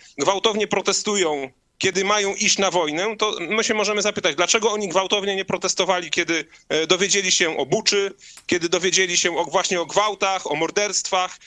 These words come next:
kiedy dowiedzieli się o zniszczeniu Mariupola. Wtedy jakoś ci Rosjanie nie protestowali. Nie ma ich, nie ma ich co żałować. Niech właśnie zobaczą, co to jest ten reżim. Może to ich przekona, czy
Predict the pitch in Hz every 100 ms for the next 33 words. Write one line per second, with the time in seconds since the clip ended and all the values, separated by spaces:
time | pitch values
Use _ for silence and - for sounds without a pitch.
0 | - - 175 185 180 180 190 190 190 175
1 | 165 175 - 190 175 165 160 160 196 208
2 | 214 254 262 240 254 233 247 233 247 226
3 | 226 220 208 208 - 185 160 127 - _
4 | _ _ _ - 208 208 170 - 190 190
5 | 190 185 175 180 139 110 - - _ _
6 | - 269 180 220 233 190 196 233 - 220
7 | - - - 233 220 190 196 - - _
8 | - - 202 202 202 147 123 - - 175
9 | 180 175 226 220 - 190 - 202 170 214
10 | 190 190